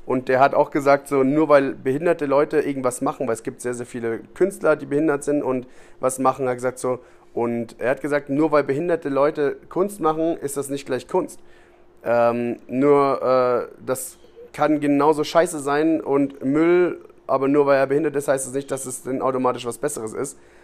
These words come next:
Und, ähm, <clears throat> das fand ich eine sehr, sehr gute Aussage, weil, äh, er auch gesagt hat,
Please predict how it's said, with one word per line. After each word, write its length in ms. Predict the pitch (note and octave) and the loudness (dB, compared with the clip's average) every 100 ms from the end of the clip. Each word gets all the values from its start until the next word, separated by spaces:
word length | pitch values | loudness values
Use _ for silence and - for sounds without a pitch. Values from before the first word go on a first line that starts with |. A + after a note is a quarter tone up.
| - - - | -20 -20 -6
Und, 560 | A#2+ B2 B2 B2 - - | 0 0 0 -4 -8 -2
ähm, 440 | A#2 A#2 A2+ A2+ - - - | 0 2 0 -6 -8 -18 -10
<clears throat> 720 | D3+ - - - F3 C#3 G#2 - - _ _ - | -6 -6 -8 -4 -2 -2 -6 -16 -20 _ _ -10
das 160 | B2+ - | -8 0
fand 160 | D3 | 0
ich 80 | C#3 | 2
eine 140 | C#3 | 0
sehr, 180 | A#2 C3 | 0 -2
sehr 280 | C3+ C3+ - - - A#2+ | 0 0 -2 -6 -18 -8
gute 240 | D#3 F3+ | -6 0
Aussage, 600 | D3+ D#3+ D#3 D#3+ F3 F3+ F3+ - - - - | 0 2 4 2 2 -4 -6 -20 -20 -20 -20
weil, 500 | A2 A#2 B2 B2+ C3 | -2 2 4 2 0
äh, 380 | - A#2+ A#2+ A2+ | 0 2 2 2
er 80 | B2+ | 2
auch 140 | C3+ | 0
gesagt 320 | - C3+ C#3+ D#3 | -2 -2 -2 0
hat, 220 | C#3 | -4